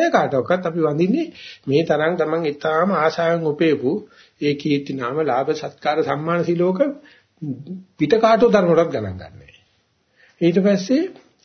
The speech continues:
අනිකුත් දේවල් කාට විද කරන්නේ බැත වශයෙන් තියන්නේ මගේ කය සහ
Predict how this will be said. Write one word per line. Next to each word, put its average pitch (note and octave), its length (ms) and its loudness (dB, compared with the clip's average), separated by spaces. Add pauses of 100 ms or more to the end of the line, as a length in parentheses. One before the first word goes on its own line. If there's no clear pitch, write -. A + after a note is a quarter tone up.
(120)
අනිකුත් F#3+ 340 2
දේවල් F#3+ 320 4
කාට D#3 280 -2
විද G#3+ 160 0
කරන්නේ F3 340 0
බැත F3 280 0
වශයෙන් G#3+ 380 4
තියන්නේ E3+ 420 0
මගේ E3+ 260 -2
කය D#3 260 -4
සහ F#3 160 -4